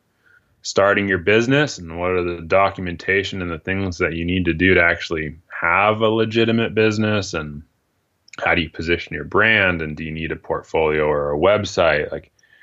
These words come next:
how do you grow your brand? How do you, you know, price images and your day rates? How do you find brands? How do you,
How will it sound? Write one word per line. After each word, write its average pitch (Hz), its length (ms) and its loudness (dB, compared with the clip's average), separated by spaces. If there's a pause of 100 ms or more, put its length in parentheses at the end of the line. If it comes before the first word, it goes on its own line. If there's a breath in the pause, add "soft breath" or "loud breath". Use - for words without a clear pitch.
(120 soft breath)
how - 160 -2
do 95 80 2
you 104 60 0
grow 120 260 4
your 117 160 4
brand? 80 360 -6
How 90 140 -8
do 98 80 -14
you, 98 400 -10 (800)
you 92 160 -10
know, 82 420 -8
price 120 340 0
images 113 640 -2
and 92 100 -6
your 95 100 -2
day 117 240 4
rates? 92 280 2
How 98 100 -4
do 98 80 -6
you 98 60 -12
find 117 420 -2
brands? 82 400 -4
How 104 160 0
do 101 80 -4
you, 92 580 -2